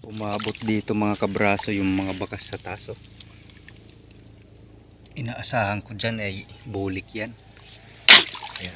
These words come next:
sisilipin natin dun sa taas. Dito may nakita kong butas. Wala.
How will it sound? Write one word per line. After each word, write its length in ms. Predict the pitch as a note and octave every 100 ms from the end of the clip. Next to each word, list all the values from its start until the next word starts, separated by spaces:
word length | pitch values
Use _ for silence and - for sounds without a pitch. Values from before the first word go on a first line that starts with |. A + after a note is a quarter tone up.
| -
sisilipin 680 | - - - G2 G2 - G2
natin 380 | F#2+ F2+ G2 F#2
dun 160 | F2+
sa 400 | - F#2 F2 F2
taas. 320 | - - F#2 -
Dito 320 | G#2 F#2 G#2
may 160 | G2
nakita 420 | F#2 F2+ G2 - F#2
kong 220 | G#2 G2
butas. 640 | G2 G2+ - E2+ - - - - - - - - -
Wala. 320 | F2+ F2